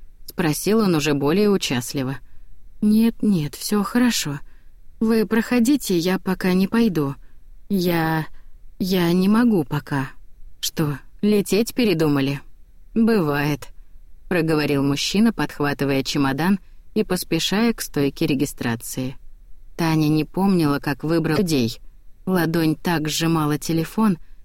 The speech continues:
что казалось, он скоро расплющится от напряжения. Потом снова глянула на дисплей. Нет, ей не показалось.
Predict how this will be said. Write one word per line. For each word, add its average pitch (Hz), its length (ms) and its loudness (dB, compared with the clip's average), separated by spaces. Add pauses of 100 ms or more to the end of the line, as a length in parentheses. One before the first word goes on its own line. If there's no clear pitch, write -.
(120)
что - 240 -4
казалось, 180 480 0
он 185 140 2
скоро 185 340 0
расплющится 160 800 0
от 135 120 -2
напряжения. 139 800 2 (340)
Потом 151 380 0
снова 175 440 2
глянула 147 540 2
на 143 160 2
дисплей. 139 720 -2 (800)
Нет, 160 480 0 (340)
ей 156 400 0
не 156 160 2
показалось. 160 840 -2